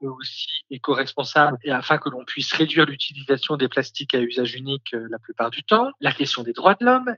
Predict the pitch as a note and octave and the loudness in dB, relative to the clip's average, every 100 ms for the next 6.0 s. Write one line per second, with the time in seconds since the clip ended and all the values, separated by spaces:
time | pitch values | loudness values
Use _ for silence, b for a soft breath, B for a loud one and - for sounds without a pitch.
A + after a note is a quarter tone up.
0 | - A#3+ C3+ C3 B2+ B2+ B2 B2 C3+ B2+ | -8 -10 -2 -2 -2 -4 -4 -4 -2 -2
1 | C3 D#3+ - A3 C4 - - F3 E3+ - | -4 -8 -6 -4 -4 -2 4 4 4 -2
2 | - F#3 F#3 E3 F3 E3+ G#3 A3+ C#4 A3+ | -2 2 4 6 4 6 6 8 6 2
3 | - E3 D#3 D3+ C#3 C3 C3 B2+ D#3 E3 | -4 2 4 8 8 6 2 2 4 4
4 | F3 F3+ F3 C3 B2+ E3+ F#3 F3 D3 C#3 | 4 4 2 2 4 4 4 2 0 -2
5 | - - F3+ G3+ A#3+ A3 C3+ - D3 C3+ | -6 2 6 8 6 2 -6 -2 2 2